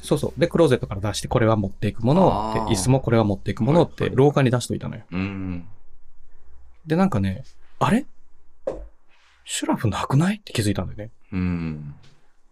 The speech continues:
Speaker 1: あれ、もしかして家に置きっぱ、いや、でも廊下にはもう何もなかったよなって思ったの。
Speaker 2: うん、うん、うん。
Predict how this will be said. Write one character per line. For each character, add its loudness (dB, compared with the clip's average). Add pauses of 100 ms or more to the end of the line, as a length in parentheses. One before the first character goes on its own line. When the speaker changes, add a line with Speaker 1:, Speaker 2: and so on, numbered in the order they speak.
(360)
Speaker 1:
あ 4
れ、 4
も 6
し -2
か 0
し 2
て 4 (100)
家 6
に 8
置 -6
き -20
っ -20
ぱ、 -4
い 2
や、 6
で 4
も 4
廊 6
下 6
に 8
は 4
も 4
う 2
何 4
も 4
な 2
か 4
っ -6
た -4
よ -4
な -4
っ -8 (100)
て -2
思 2
っ -4
た 0
の。 -4 (140)
Speaker 2:
う -4
ん、 -
う -2
ん、 -6 (160)
う -14
ん。 -14